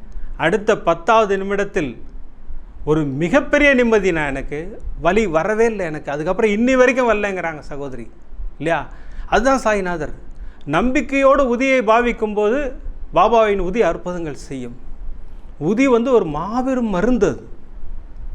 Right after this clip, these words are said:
இப்போ ஸ்ரீலங்கா அத்தனை பேருக்கும் கிடச்சிருக்குன்னு நான் சொல்கிறேன்னா, அது வந்து ஒரு மிகப்பெரிய வரப்பிரசாதம் அத்தனை பேருக்கும்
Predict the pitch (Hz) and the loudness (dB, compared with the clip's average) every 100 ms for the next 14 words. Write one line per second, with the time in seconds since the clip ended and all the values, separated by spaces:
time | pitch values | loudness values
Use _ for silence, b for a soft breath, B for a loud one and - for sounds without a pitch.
0 | - - - - - - 135 - 208 226 | -10 -12 -10 -8 -8 -8 -6 0 2 2
1 | 214 214 175 196 196 226 220 180 202 220 | 4 4 4 0 2 0 0 -2 -2 -2
2 | 226 - 220 202 180 185 196 208 214 214 | -6 -6 -6 -6 -4 -4 -2 -2 -2 -2
3 | 165 180 233 B B B B B 156 170 | 0 -2 -4 B B B B B -2 0
4 | 196 220 240 202 165 - - - 151 139 | 0 2 4 4 0 -6 -12 -10 -8 -4
5 | 175 254 247 240 262 277 214 180 208 269 | 2 2 2 0 2 4 4 4 2 2
6 | 240 180 190 165 139 - 160 131 156 151 | 0 0 0 0 -4 -4 -4 -4 -6 -8
7 | 139 | -10